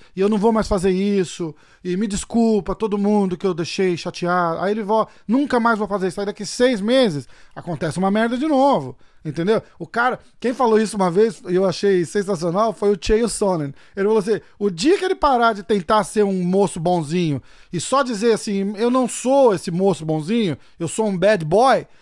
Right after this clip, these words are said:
acaba metade do, da repercussão quando ele faz uma merda dessa." Porque todo, a gente sai, vai num churrasco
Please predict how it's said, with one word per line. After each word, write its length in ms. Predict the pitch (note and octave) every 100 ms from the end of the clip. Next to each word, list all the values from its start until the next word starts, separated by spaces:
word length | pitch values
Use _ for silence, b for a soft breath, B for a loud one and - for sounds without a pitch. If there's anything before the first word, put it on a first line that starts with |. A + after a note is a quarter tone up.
| b b b _ C4 -
acaba 520 | E4 - G4+ F#4 D#4
metade 580 | C#4 C4+ - D#4+ F4+ D4+
do, 540 | C4 B3+ A3 F#3+ E3+
da 100 | E3
repercussão 800 | F#3 G#3 G#3+ G#3+ A3+ G3+ G#3 G3
quando 200 | F3+ F#3+
ele 100 | F#3
faz 220 | E3+ F#3
uma 160 | E3 F3
merda 320 | E3+ E3 D3+
dessa." 320 | D3+ C#3+ C3
Porque 160 | E3+ D4
todo, 520 | - A#4 B4 A#4 G4
a 100 | F#4+
gente 240 | E4+ G4+ G4+
sai, 240 | D#4 C4+
vai 120 | A3+
num 100 | B3+
churrasco 720 | B3+ C4 G#3+ D#4 D#4+ - G3+